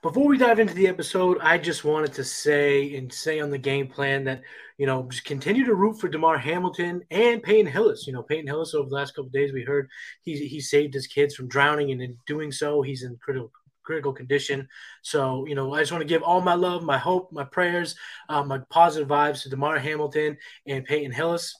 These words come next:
Uh, the news has been great about both, especially Damar Hamilton. You know, being able to FaceTime his teammates is honestly just gives you, like, the, it gets you all excited to, to hear about his recovery and what he's up to. So just wanna send my love, my prayers, my good vibes to Peyton Hillis and Damar Hamilton. So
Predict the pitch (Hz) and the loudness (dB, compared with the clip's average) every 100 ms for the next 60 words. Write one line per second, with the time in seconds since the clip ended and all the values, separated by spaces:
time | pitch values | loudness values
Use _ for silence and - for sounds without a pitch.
0 | 151 139 135 139 165 170 - 147 151 147 | 0 0 2 0 -2 -2 0 0 2 -2
1 | 151 143 156 - _ _ - 135 127 135 | 0 2 2 -2 _ _ -6 -6 0 4
2 | 156 170 123 - 160 151 143 151 139 143 | 4 2 -10 -4 -4 -2 -4 -2 -2 -2
3 | 147 143 156 143 131 127 143 143 131 123 | -4 -6 -4 -2 -4 -2 0 0 -4 -2
4 | 147 143 147 139 127 - 143 143 143 131 | 0 0 0 -4 -6 -8 -4 -2 -2 -6
5 | 131 143 139 147 147 - - - 143 127 | -6 -6 -6 -6 -8 -12 -20 -6 -4 0
6 | 151 143 143 135 165 143 - 269 220 185 | 0 2 0 0 -8 -8 -10 4 6 6
7 | 170 147 143 143 143 143 135 123 - - | 0 -2 -6 -2 -2 0 -2 -6 -12 -20
8 | - 131 147 143 139 139 143 151 143 143 | -10 2 4 4 4 0 0 -6 -2 0
9 | 147 139 143 131 123 143 131 127 - 131 | 0 -2 -2 -2 -6 -8 -6 -8 -8 -12
10 | 120 - 117 - - - - - 185 160 | -12 -12 -12 -14 -18 -18 -12 -2 0 0
11 | - 185 175 156 147 190 196 170 147 - | 2 2 4 0 2 2 2 0 -4 -2
12 | 170 160 143 127 135 135 127 127 123 - | 0 0 0 -2 0 0 -2 -6 -8 -10
13 | 120 117 113 113 - 117 113 113 127 123 | -12 -10 -14 -14 -14 -18 -14 -14 -12 -12
14 | 123 139 147 - - - - 147 180 | -4 -4 -4 -8 -18 -12 0 0 0